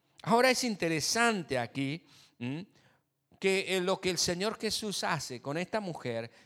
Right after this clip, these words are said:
es quizás también probar las verdaderas y genuinas intenciones de esta persona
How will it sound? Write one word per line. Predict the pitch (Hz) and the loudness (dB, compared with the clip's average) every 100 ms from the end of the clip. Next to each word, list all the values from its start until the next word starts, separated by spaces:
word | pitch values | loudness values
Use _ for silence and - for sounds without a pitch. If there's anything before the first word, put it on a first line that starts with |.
| - | -4
es | 214 220 | -2 -2
quizás | - 208 - 233 180 | -4 -4 -2 -2 -2
también | 180 156 151 147 143 | -4 -4 -4 -6 -4
probar | 180 185 214 214 - - - | -4 -2 0 -2 -6 -16 -4
las | 208 175 | -2 -2
verdaderas | 160 202 190 190 226 285 269 - | 0 -2 0 -4 -4 -4 -4 -4
y | 196 | -6
genuinas | 180 180 240 277 254 196 | -4 -4 -4 -4 -6 -6
intenciones | 180 165 165 151 - 330 370 220 131 | -6 -4 -4 -4 -6 -4 -4 -4 -2
de | 139 | -2
esta | 131 139 | -2 -2
persona | 139 127 156 151 143 | -4 -4 -4 -2 -4